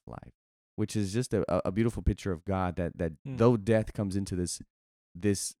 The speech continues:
Speaker 1: the plans of God to try to derail it, God adapts and works and says, "No, I'm not gonna let death be the final word. I'm gonna overcome death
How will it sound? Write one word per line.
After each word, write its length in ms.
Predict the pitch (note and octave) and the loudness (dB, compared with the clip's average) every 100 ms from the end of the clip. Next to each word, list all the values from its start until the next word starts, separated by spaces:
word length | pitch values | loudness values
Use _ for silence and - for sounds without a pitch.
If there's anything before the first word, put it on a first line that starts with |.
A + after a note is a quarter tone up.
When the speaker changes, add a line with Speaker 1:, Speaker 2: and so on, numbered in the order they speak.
| - | -8
Speaker 1:
the 100 | F2+ | -2
plans 440 | - A2 A2 G#2+ | 0 2 2 0
of 160 | G2 F2+ | -2 0
God 320 | G2 F2+ F2 | 2 2 0
to 80 | E2 | -6
try 300 | - F#2 F2+ | -2 0 0
to 380 | - F#2+ F2+ E2+ | -2 -4 -2 -4
derail 680 | G2 G2 E2+ F#2+ G#2+ G#2+ F2+ | -2 -2 2 4 6 6 4
it, 180 | D#2+ - | 0 -2
God 320 | - F#2+ G2 - _ | -2 0 0 -4 _
adapts 580 | F2+ - G2+ G2+ A2 - | -8 0 2 2 -2 -6
and 200 | F2+ F#2 | -6 0
works 420 | F#2 G#2+ A#2 - | 2 2 2 -4
and 120 | F#2+ | -10
says, 320 | F2+ G2 F2+ - | -6 -4 -2 0
"No, 140 | F#2+ | 0
I'm 80 | F2+ | 2
not 160 | F#2+ | 0
gonna 140 | F#2 F#2 | -4 -2
let 180 | F2 - | -2 0
death 240 | G2 F#2+ - _ _ _ | 2 2 -2 _ _ _
be 100 | A2 G#2 | 0 0
the 80 | |
final 600 | F#2+ - G2+ F#2+ F#2 F2+ E2+ _ _ _ | 0 0 2 2 2 0 -2 _ _ _
word. 560 | F#2+ G2 C#3 A#2 G#2+ F#2 | 0 6 8 8 6 2
I'm 280 | F#2 G2 A2+ | 0 0 2
gonna 340 | G#2+ F#2+ F2+ - _ | 2 2 0 -4 _
overcome 580 | G#2+ G2 F#2+ - G#2 F#2+ | 0 0 -4 -2 -2 0
death 280 | E2 D#2 | 0 -2